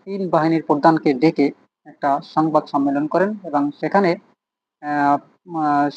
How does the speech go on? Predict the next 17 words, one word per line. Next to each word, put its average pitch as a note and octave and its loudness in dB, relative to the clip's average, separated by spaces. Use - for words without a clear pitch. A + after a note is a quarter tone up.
এই D3+ -2
তিন G3+ 2
বাহিনীর F3+ 6
প্রধানকেই E3+ 4
একটা C#3 -2
নির্দেশনা F3 2
দেন C#3+ 2
যে C#3 0
বাংলাদেশের D3 -6
যে C#3 0
পরিস্থিতি G#3+ 4
শান্ত D3+ 0
শিষ্টভাবে D#3+ 2
থাকে A3+ 0
এবং D3 4
নির্বাচনে F#3+ 2
যা-, E3+ 0